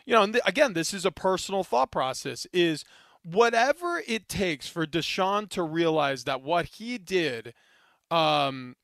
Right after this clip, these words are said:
or whatever part he had in what he did was there, th-, needs to be fixed, and he needs to fix it.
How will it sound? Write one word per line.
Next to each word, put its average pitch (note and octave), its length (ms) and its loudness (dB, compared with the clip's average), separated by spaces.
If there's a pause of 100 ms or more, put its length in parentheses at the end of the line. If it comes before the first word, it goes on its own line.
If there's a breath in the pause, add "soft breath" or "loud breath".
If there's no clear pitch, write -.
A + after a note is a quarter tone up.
(140)
or G3+ 160 8
whatever G#3+ 440 4
part F#3+ 440 0
he F3+ 180 -4
had C3+ 300 -2
in C3 100 -12
what C#3+ 200 -2
he E3 260 -12
did C3 440 -6 (480)
was D#3+ 840 2 (360)
there, G3 220 2
th-, F3 260 -14
needs A3 300 0
to A3 80 -4
be F3 140 -2
fixed, - 500 -6 (240)
and G3 140 4
he A3 120 -2
needs A3+ 280 -6
to F3+ 80 0
fix - 400 -2
it. G#2+ 180 -12